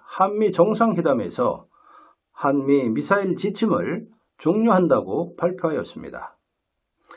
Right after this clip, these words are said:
한미 미사일 지침의 종료는 미사일의 최대 사거리 및 탄두 중량 제한이 해제되었다는 뜻으로 한국이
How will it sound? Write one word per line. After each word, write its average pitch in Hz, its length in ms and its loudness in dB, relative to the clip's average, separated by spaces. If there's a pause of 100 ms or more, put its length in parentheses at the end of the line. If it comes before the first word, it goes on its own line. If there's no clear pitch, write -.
(140)
한미 135 480 -4
미사일 131 380 -2
지침의 175 440 0
종료는 180 760 0 (460)
미사일의 208 540 4
최대 247 420 2
사거리 175 400 2
및 147 280 2 (560)
탄두 175 720 2
중량 220 520 2
제한이 110 600 -2 (240)
해제되었다는 190 800 0
뜻으로 - 500 -2 (460)
한국이 175 720 -4